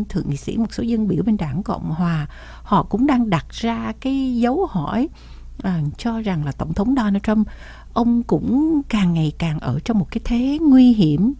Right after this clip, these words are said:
trong cái lúc mà ông chuẩn bị cho cái chiến dịch năm hai ngàn hai mươi.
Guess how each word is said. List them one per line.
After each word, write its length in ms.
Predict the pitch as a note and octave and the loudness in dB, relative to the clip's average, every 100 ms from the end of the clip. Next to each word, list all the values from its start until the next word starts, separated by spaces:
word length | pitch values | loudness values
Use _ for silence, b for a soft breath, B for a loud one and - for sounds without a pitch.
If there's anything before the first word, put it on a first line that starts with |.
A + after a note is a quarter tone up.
| - | -6
trong 180 | - A3+ | -2 -2
cái 140 | G#3 C4 | 0 0
lúc 140 | G4 | 0
mà 100 | A#3 | 0
ông 160 | F#3 F#3 | 0 0
chuẩn 280 | - D3+ | 0 2
bị 160 | G3+ D3 - | 2 2 0
cho 100 | F#3+ | -4
cái 140 | A3+ | -4
chiến 440 | A3 A#3 B3 D#4+ | -2 2 2 4
dịch 140 | G#3 D3 - | 2 0 0
năm 200 | G3 G3 | 0 0
hai 140 | G#3 | 0
ngàn 220 | G3+ D#3 | 0 0
hai 240 | D3 G3+ A3 | -2 -2 2
mươi. 340 | A#3+ B3+ A#3+ | 4 4 2